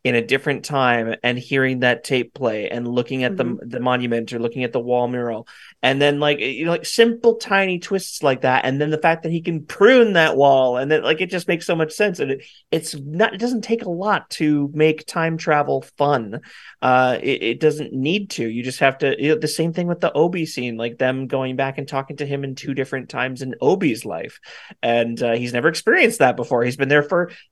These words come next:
Speaker 1: thousands upon thousands of years, never batted an eye at it, and now he's being, now he's re-, recalling things that some guy popped out of nowhere and told him. Like, it's brilliant. It's a really fun way to play with time. I love,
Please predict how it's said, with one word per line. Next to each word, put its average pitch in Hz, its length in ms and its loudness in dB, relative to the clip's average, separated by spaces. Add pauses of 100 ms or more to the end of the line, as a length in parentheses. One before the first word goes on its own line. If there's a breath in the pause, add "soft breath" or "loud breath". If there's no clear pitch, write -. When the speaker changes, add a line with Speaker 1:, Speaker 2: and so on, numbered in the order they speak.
Speaker 1:
thousands 151 460 6
upon 170 280 4
thousands 165 380 6
of 160 120 0
years, 190 380 4
never 160 220 8
batted 156 300 6
an 147 120 2
eye 151 200 4
at 180 120 0
it, 220 200 0
and 139 300 0
now 139 240 0
he's 143 340 -4
being, 139 560 -6
now 143 220 0
he's 147 240 0
re-, 147 180 -4
recalling 160 680 4
things 160 280 0
that 156 120 -8
some 190 200 -2
guy 202 300 2
popped 233 340 -8
out 226 100 -2
of 233 100 -6
nowhere 247 340 0
and 240 120 -2
told 247 240 0
him. 151 120 -2
Like, 143 200 -2 (260 loud breath)
it's - 240 -10 (180)
brilliant. 196 480 6
It's - 180 -10
a 185 120 -4 (120)
really 240 280 2
fun 160 200 0
way 143 120 -2
to - 60 -4
play 123 180 -4
with 127 140 -8
time. 123 340 -14
I - 80 -10
love, 135 460 -8